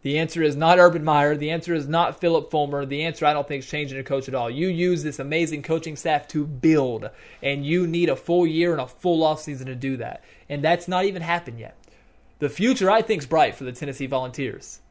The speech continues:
Tomorrow against Chattanooga, on Saturday, whatever you're listening to this, against Chattanooga, that game may not be the prettiest.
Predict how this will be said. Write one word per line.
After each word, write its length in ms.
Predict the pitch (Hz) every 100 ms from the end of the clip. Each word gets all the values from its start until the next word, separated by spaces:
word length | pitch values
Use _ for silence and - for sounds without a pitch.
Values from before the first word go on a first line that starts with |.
| _ _ _ -
Tomorrow 840 | 170 165 156 - 240 240 247 254 - _ _ -
against 340 | 160 196 -
Chattanooga, 760 | 208 208 196 208 220 226 233 226 _ -
on 160 | 165 165
Saturday, 560 | - 190 214 214 220
whatever 400 | 196 165 185 180
you're 140 | 175 175
listening 340 | 185 202 185
to 60 | 196
this, 260 | 185 - - -
against 320 | 147 190 -
Chattanooga, 580 | 202 196 190 214 220 - - _ _ _ - _ -
that 240 | 151 226 233
game 220 | 233 226
may 180 | 220 226
not 220 | 220 196
be 120 | 208
the 120 | 202
prettiest. 560 | - 190 190 - -